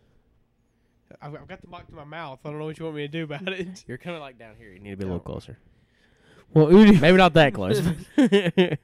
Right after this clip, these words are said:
Speaker 2: <laughs>
Speaker 1: Anyway, and at one point, our, the main character, I forget his name, uh, he traps him in this, like, net.
Speaker 2: Mm-hmm.
Speaker 1: And he, he has, like, a knife, and he's, like, sharpening it.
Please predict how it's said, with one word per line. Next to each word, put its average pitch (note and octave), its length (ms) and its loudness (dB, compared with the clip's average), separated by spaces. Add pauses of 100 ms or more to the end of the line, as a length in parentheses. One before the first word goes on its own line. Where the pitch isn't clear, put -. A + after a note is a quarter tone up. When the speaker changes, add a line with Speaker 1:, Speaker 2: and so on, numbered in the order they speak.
(140)
Speaker 2:
<laughs> - 80 -20
Speaker 1:
Anyway, C#3 480 -10 (1080)
and D3+ 480 -12 (460)
at E3 140 -10
one G#3 140 -6
point, F#3 420 -10 (280)
our, D3+ 120 -14
the D3+ 240 -20
main D3 200 -14
character, B2+ 480 -18
I B2 40 -20
forget B2+ 240 -20
his A#2+ 120 -20
name, G#2+ 300 -20 (1300)
uh, C#3 560 -12 (100)
he D3+ 140 -16
traps E3+ 400 -14
him C3 420 -18
in C#3 80 -20
this, B2+ 300 -20
like, A#2 200 -20
net. A#2+ 540 -20 (220)
Speaker 2:
Mm-hmm. G#2+ 280 -8 (1300)
Speaker 1:
And E3 220 -20
he, F3 200 -12
he D#3+ 260 -16
has, G3+ 160 -10
like, E3+ 120 -20
a C3+ 80 -20
knife, D#3+ 340 -16
and C3 100 -20
he's, B2 40 -20
like, A2+ 140 -20
sharpening G#2 600 -16
it. - 280 -20